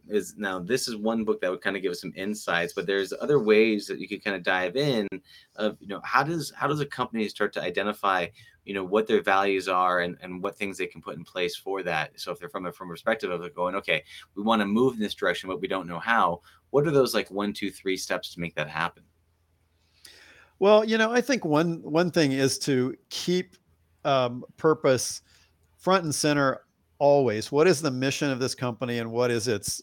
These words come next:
Speaker 2: what is its purpose? How are we going to help people and, and improve their lives? And, you know, I think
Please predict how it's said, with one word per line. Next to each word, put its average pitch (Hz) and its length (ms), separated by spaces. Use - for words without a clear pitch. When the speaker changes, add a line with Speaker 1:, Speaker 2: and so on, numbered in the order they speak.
Speaker 2:
what 131 320
is 117 100
its 120 140
purpose? 120 420
How 160 340
are 147 140
we 135 80
going 123 280
to 110 100
help 113 320
people 110 580
and, 113 360
and 117 180
improve 113 360
their 107 160
lives? 104 560
And, 131 360
you 175 80
know, 190 200
I 220 180
think 160 480